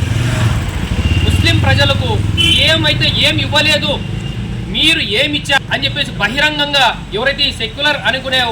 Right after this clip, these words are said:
పార్టీలు కానీ వ్యక్తులు కానీ వారిని ఓపెన్ ఛాలెంజ్గా చెప్తున్నాం, మీరు ఏమి ఇచ్చారు భారతీయ జన-, ఈ ముస్లిం ప్రజలని, భారతీయ జనతా పార్టీ ఏ విషయంలో వాళ్ళని తక్కువ చేసిందని చెప్పేసి ఈ రక-, ఈ, ఈ సందర్భంగా మేము అడుగుతున్నాం. మీరు చెప్పాల్సిన బాధ్యత మీకుంది.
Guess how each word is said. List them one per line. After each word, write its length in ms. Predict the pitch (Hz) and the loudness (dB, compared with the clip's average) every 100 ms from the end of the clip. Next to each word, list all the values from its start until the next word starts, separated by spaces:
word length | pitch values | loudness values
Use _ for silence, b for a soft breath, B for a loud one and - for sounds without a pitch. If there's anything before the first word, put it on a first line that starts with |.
| - - | -6 -2
పార్టీలు 360 | 214 233 277 277 | 2 2 0 -2
కానీ 260 | 269 285 311 | 0 0 -2
వ్యక్తులు 400 | 202 202 262 262 | -4 -4 -4 0
కానీ 320 | 254 240 - - - - - - - | 2 2 -2 -4 -10 -10 -10 -10 -4
వారిని 560 | 190 254 294 277 226 233 - - - - - | 0 2 0 -2 -4 -8 -12 -12 -12 -10 -2
ఓపెన్ 340 | 294 330 320 285 | 0 2 2 0
ఛాలెంజ్గా 340 | 285 285 269 | 0 -4 -4
చెప్తున్నాం, 380 | 254 262 233 185 - - - 233 | -4 -4 -4 -4 -6 -6 -6 -2
మీరు 220 | 320 349 226 | 0 0 0
ఏమి 160 | 311 320 | 0 0
ఇచ్చారు 300 | 294 294 269 - | -2 0 0 0
భారతీయ 360 | 240 - 240 | -2 -2 -4
జన-, 300 | 202 220 214 | -2 -2 -2
ఈ 180 | 240 247 - | -2 -2 -6
ముస్లిం 240 | - 269 | -6 -6
ప్రజలని, 420 | 233 220 220 190 - - - - | -4 -2 -2 -2 -6 -10 -10 -2
భారతీయ 340 | 226 262 320 | 0 0 -2
జనతా 320 | 285 277 277 | -2 -4 -4
పార్టీ 300 | 285 277 269 247 254 | -2 -4 -4 -2 -2
ఏ 80 | 302 | 0
విషయంలో 400 | 285 294 285 277 | -4 -4 -2 -2
వాళ్ళని 240 | 262 226 214 | -2 -4 -10
తక్కువ 220 | - 302 | -8 -4
చేసిందని 480 | 277 269 262 247 240 | -4 -4 -4 -4 -4
చెప్పేసి 300 | 240 254 226 | -6 -6 -6
ఈ 40 | |
రక-, 160 | 220 214 | -6 -4
ఈ, 280 | 233 226 208 202 | -4 -6 -8 -4
ఈ 260 | 233 233 - | -2 -4 -6
సందర్భంగా 460 | 214 240 240 233 | -6 -6 -4 -4
మేము 320 | 233 220 190 175 - - 170 | -2 -4 -8 -10 -16 -6 -2
అడుగుతున్నాం. 560 | 214 247 220 214 180 | -2 -2 0 0 -2
మీరు 200 | 196 - | -4 -6
చెప్పాల్సిన 360 | 196 247 240 220 | 0 0 0 -4
బాధ్యత 380 | 180 240 269 226 | -2 0 0 -4
మీకుంది. 460 | 202 190 202 165 | -6 -6 -6 -6